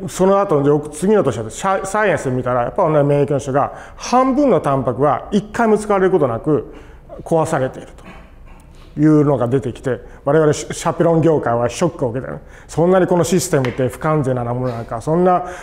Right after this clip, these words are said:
全く何も、作るんだけどすぐに壊すようなこと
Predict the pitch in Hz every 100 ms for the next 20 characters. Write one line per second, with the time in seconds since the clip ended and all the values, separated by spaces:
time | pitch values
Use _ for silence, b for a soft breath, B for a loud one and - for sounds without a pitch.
0 | B 156 147 190 165 165 165 160 151 170
1 | 185 147 - 262 208 170 151 143 143 220
2 | 160 - B B B - 175 - 151 131
3 | 120 110 - - - 147 147 143 139